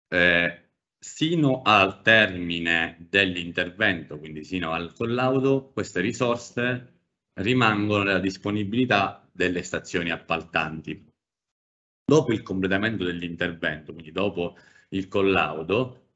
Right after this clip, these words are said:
eventuali risorse ulteriori derivanti da ribassi d'asta o derivanti, diciamo, dall'applicazione in corso di esecuzione di clausole di divisione dei prezzi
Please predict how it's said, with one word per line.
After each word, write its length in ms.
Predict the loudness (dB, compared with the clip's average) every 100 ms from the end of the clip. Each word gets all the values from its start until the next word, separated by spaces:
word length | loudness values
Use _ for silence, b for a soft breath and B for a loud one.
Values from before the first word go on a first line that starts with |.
| _
eventuali 720 | -2 0 0 2 4 4 2
risorse 580 | -2 -2 -2 -2 -4 -4
ulteriori 800 | -2 -2 0 0 0 0 -4 -8
derivanti 800 | -10 -6 -4 -4 -4 -4 -4 -2
da 540 | 0 0 -2 -6 -12
ribassi 540 | -10 -8 -6 -8 -6 0
d'asta 640 | 2 2 -4 -10 -8 -6
o 140 | -8
derivanti, 560 | -8 -8 -6 -4 -4 -8
diciamo, 180 | -10 -8
dall'applicazione 720 | -6 -8 -8 -8 -6 -8 -8
in 120 | -10
corso 240 | -12 -10
di 60 | -10
esecuzione 540 | -8 -8 -8 -8 -8
di 120 | -8 -6
clausole 540 | -4 -4 -4 -10 -12
di 80 | -12
divisione 340 | -10 -6 -4
dei 140 | 0 2
prezzi 640 | 2 0 -4 -8 -8 b